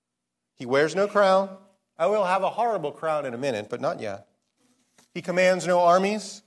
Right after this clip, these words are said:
He has no followers, no throne to sit upon. And yet, there is something about his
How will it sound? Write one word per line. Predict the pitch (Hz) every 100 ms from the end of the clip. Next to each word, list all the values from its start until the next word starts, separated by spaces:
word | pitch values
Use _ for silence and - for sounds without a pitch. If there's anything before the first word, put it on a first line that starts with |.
| _
He | 160
has | 170 151
no | 165
followers, | 160 185 208 208 208 196 - _ -
no | 185
throne | 175 185 202
to | 190
sit | - 214
upon. | 220 208 208 214 - - -
And | 190 196 202
yet, | 214 247 139 - - _ -
there | 180
is | 170 160
something | - - 240 240 269 247
about | 175 190 175 196 -
his | 190 180